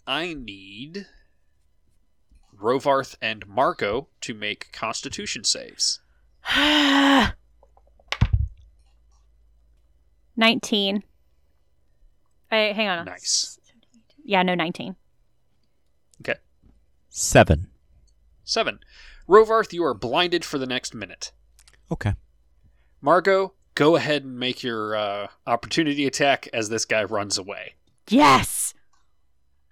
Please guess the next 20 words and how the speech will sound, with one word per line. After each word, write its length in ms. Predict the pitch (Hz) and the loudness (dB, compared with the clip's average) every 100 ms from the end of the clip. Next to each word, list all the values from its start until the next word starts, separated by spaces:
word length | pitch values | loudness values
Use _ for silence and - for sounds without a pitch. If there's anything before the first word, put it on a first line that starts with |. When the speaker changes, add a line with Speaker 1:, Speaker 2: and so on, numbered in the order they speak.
| _ | _
Speaker 2:
Can 140 | - 233 | -2 2
I, 340 | 226 233 214 - _ _ _ _ _ _ - - | 4 4 0 -6 _ _ _ _ _ _ -20 -6
I 100 | 220 | -4
can 160 | 302 269 | 2 2
use 160 | 269 | 4
my 100 | 220 | 0
sword, 440 | 185 - 277 170 156 | 0 2 4 4 2
right? 300 | 156 208 - _ _ _ _ _ | 0 -2 -6 _ _ _ _ _
Can 140 | - 180 | -4 0
I 40 | |
drop 240 | 185 185 | 2 2
down 200 | 208 202 | 2 2
on 120 | 233 269 | 2 0
him? 160 | 302 - | -4 0
Speaker 1:
Yeah. 160 | 220 220 - - | 0 0 -4 -12
Speaker 2:
Yes! 380 | - - - 156 | -4 -2 -2 2
Speaker 1:
Well, 120 | 156 | 2
I 140 | 143 | 2
mean, 200 | 143 139 | -2 -4
are, 240 | 131 147 | 0 -2